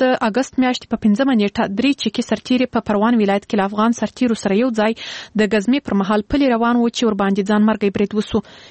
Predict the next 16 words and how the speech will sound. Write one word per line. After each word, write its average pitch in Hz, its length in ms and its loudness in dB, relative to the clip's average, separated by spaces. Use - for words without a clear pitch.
چک 277 240 -2
جمهوریت 254 480 0
اوس - 220 -4
مهال 254 260 0
په 214 80 0
افغانستان 214 480 -2
کې 269 160 -4
د 202 140 0
غوڅ 247 180 -2
ملاتړ 226 380 2
ماموریت 208 420 0
په - 140 -6
چوکاټ 247 340 -2
کې 240 80 0
دوه 269 200 0
سوه 262 280 2